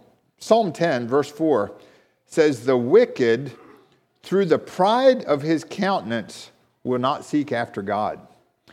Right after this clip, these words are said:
You see, pride keeps us from coming to God. Humility draws us to him.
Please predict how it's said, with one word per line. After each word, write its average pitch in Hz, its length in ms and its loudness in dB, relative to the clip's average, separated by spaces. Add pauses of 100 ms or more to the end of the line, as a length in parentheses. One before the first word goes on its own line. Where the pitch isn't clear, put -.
(320)
You 160 120 -2
see, 185 180 0
pride 196 600 0
keeps 208 320 -6
us 165 80 -2
from 143 180 -6
coming 175 340 -4
to 127 100 -4
God. 127 420 -2 (260)
Humility 180 840 2 (300)
draws 151 440 2
us 151 160 -2
to 247 240 0
him. 131 340 -4